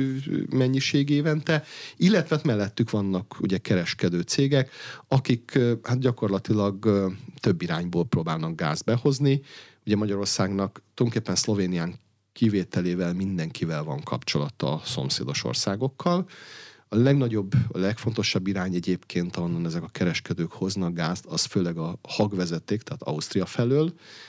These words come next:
Ez ugye részben nyugat-európai, részben Szlovákián keresztül orosz földgázt jelent, illetve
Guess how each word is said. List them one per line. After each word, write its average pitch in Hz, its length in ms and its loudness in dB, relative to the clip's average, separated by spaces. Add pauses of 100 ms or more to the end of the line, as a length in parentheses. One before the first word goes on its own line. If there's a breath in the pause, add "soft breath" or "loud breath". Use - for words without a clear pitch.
(120 loud breath)
Ez - 220 0
ugye 101 300 2 (340)
részben 90 400 0
nyugat-európai, 92 880 0
részben 82 720 -2
Szlovákián 85 600 -2
keresztül 82 420 -2
orosz 73 380 -4
földgázt - 580 0
jelent, 143 360 0 (400 loud breath)
illetve 113 720 4